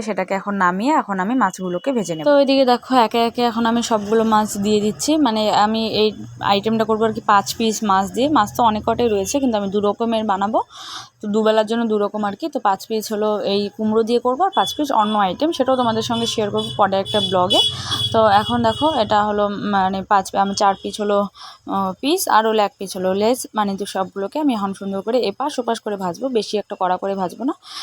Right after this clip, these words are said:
খালি এপিট ওপিট করে আমি নামিয়ে নেব। তো মাছটা আমার খুব ভালো করে ভাজা হয়ে গেছে, তো এখন আমি এটাগুলোকে নামিয়ে নিচ্ছি। আচ্ছা, তোমরা কি করে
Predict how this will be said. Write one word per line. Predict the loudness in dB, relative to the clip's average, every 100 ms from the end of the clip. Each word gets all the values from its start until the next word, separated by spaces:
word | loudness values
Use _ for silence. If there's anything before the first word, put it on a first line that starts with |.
| -8
খালি | -2 0
এপিট | 0 0
ওপিট | -4 -4 -4
করে | -2
আমি | 0 2
নামিয়ে | 0 -2 -4
নেব। | -6 -6 -10 _ _ _ _
তো | 2
মাছটা | 2 2 2
আমার | 2
খুব | 2 2
ভালো | 2 4
করে | 2
ভাজা | 2 2 2
হয়ে | 2 2
গেছে, | 2 2 0
তো | -2
এখন | -2 0
আমি | 0 0
এটাগুলোকে | -2 -2 -2 -2 -2
নামিয়ে | -2 0 -2
নিচ্ছি। | -4 -4 -4
আচ্ছা, | -4
তোমরা | -4 -2 -2
কি | -2 -6
করে | 0